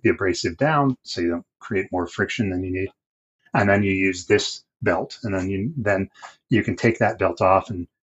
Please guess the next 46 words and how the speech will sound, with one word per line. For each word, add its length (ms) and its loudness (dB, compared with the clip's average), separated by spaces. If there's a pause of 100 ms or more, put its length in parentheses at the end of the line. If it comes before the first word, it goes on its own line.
easily 380 2
put 200 -2
another 340 0
one 180 -8
on. 360 -2
So 180 2
the, 120 0 (260)
the 80 4
size 400 6
of 120 0
it, 240 -4
well, 180 -2
it's 120 -6
about 300 6
like 180 4
a 40 0
power 300 6
drill. 260 -6 (140)
Um, 480 4
it's 160 -6
got 220 0 (440)
fixtures 600 2 (100)
both 240 0
right 140 4
and 180 -4
left 460 -2
that, 280 -2
uh, 180 -2 (100)
are 100 -6
platforms 640 -2
that 140 0 (340)
kind 160 -2
of 100 -8 (220)
give 120 2
you 60 2
the 120 0
right 160 0 (180)
angle 320 0
on 160 -2
the, 140 -8 (460)
uh, 360 -2
to, 340 0 (300)
uh, 40 -6 (140)
to 120 4
the 100 4
abrasive, 460 2